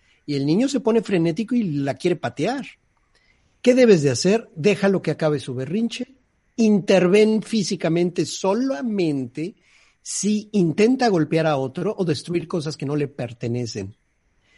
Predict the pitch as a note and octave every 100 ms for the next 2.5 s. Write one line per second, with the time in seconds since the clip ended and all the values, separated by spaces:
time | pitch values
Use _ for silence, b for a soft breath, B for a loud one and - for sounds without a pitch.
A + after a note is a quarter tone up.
0 | _ - D#3+ C#3 F3 F3+ F3+ C4+ C4+ C4
1 | B3+ B3 G#3 D#3+ G3 G#3 F3 F3+ F3+ D#3
2 | D#3 D#3 E3 D#3 B2